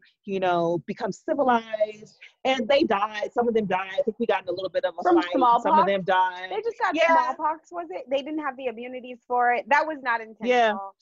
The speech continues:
Speaker 1: And
Speaker 2: Um,
Speaker 1: then we had slavery, but you know what? Everybody had slavery. I mean, Black people had slaves too. You know what I'm saying?
Speaker 2: And we
Speaker 1: You see
Speaker 2: actually
Speaker 1: where you
Speaker 2: bought the slaves from Black people. They sold themselves. So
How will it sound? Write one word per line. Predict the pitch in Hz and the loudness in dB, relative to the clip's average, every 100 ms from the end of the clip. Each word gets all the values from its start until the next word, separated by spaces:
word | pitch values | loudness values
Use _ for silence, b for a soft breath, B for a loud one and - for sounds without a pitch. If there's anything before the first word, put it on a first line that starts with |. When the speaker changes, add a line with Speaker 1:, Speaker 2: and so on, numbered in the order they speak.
| b b b | b b b
Speaker 1:
And | 226 226 320 | 0 4 4
Speaker 2:
Um, | |
Speaker 1:
then | 311 392 | 4 4
we | 427 | 4
had | 339 254 | 4 0
slavery, | - 269 302 349 285 302 285 285 - - - | 0 2 4 2 0 -6 -10 -16 -20 -18 -2
but | 269 262 | 0 4
you | |
know | 339 320 | 4 4
what? | 311 - | 0 0
Everybody | 294 480 427 262 240 254 | 0 2 4 2 0 0
had | 202 | -2
slavery. | - 226 185 190 | 0 0 0 0
I | 220 | 0
mean, | 254 240 175 - - | -2 -8 -14 -16 -4
Black | 175 247 - | -2 0 -2
people | 240 214 | -2 0
had | 196 196 190 | 0 -2 -4
slaves | - 214 214 - - | -4 -4 -6 -8 -6
too. | 349 226 - - | 0 0 -2 -6
You | 202 208 | 0 2
know | 208 | 2
what | |
I'm | 233 | 2
saying? | 294 | 4
Speaker 2:
And | 302 | 6
we | 370 | 6
Speaker 1:
You | |
see | - | 6
Speaker 2:
actually | 392 349 392 | 4 4 0
Speaker 1:
where | 349 | 2
you | 330 | 2
Speaker 2:
bought | 240 247 | 4 2
the | 285 | -2
slaves | 311 262 277 285 285 _ | -14 -6 -2 -2 -2 _
from | 247 240 226 208 | -4 -4 -4 -6
Black | 220 208 214 | -4 -4 -6
people. | 226 185 | -16 -12
They | 190 240 - | -8 -10 -4
sold | 262 233 | -4 -4
themselves. | 233 220 185 175 - | -12 -10 -8 -8 -6
So | 214 196 | -4 -4